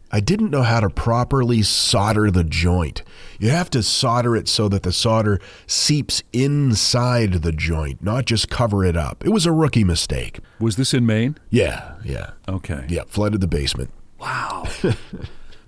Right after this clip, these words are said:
Speaker 2: Pardon the naivete of this question, but how do you, how do you drain a basement full of water?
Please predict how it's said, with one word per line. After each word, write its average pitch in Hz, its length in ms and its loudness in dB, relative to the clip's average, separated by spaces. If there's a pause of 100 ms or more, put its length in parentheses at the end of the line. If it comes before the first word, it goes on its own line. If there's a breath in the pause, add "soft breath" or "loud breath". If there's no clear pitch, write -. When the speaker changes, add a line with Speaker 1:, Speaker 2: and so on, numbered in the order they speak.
Speaker 2:
Pardon 214 300 0
the 180 80 0
naivete 123 640 0
of 95 80 -4
this 104 160 -4
question, 107 460 -4
but 92 140 -6
how 127 220 -2
do 156 60 0
you, 139 240 0 (100)
how 123 220 -2
do 147 60 -2
you 131 140 0
drain 101 760 -2 (640 soft breath)
a 101 100 -2
basement 98 640 -2
full 98 300 -2
of 82 120 -6
water? 78 460 -6